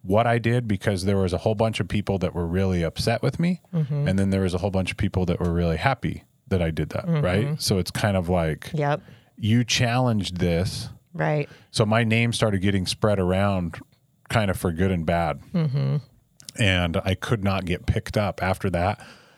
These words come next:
Speaker 1: They took me off the bicycle squad, uh, uh, rotation early, and I couldn't get picked up anywhere.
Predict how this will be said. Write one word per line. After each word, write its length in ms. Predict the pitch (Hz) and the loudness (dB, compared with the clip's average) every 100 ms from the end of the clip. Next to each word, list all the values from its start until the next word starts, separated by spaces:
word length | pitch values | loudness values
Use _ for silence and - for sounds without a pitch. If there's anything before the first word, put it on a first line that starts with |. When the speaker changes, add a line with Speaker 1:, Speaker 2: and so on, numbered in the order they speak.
| _ - | _ -2
Speaker 1:
They 160 | 98 98 - | 0 0 0
took 240 | - 117 | 0 0
me 120 | 113 | 0
off 240 | 101 98 - | 2 0 -2
the 80 | 87 | -2
bicycle 480 | 87 85 - 95 | 0 0 -4 -4
squad, 320 | - - 87 87 | -4 0 0 2
uh, 100 | 85 - 76 | -2 -4 -4
uh, 140 | 95 87 | -2 0
rotation 680 | 90 92 - 98 90 87 85 | 0 0 0 -2 -2 -4 0
early, 440 | 110 107 80 78 110 _ _ _ _ _ _ | 0 0 0 -2 -4 _ _ _ _ _ _
and 160 | 104 98 | 0 0
I 80 | 92 | 0
couldn't 600 | - - 147 127 120 98 | -2 -2 0 0 -2 -2
get 300 | 98 107 - _ | 0 -2 -4 _
picked 340 | - 113 - - | -2 -2 -2 -2
up 500 | 101 87 - - - _ _ _ _ _ _ - - | 0 0 -2 -6 -8 _ _ _ _ _ _ -20 -4
anywhere. 520 | 110 120 135 90 - | 0 2 2 0 -4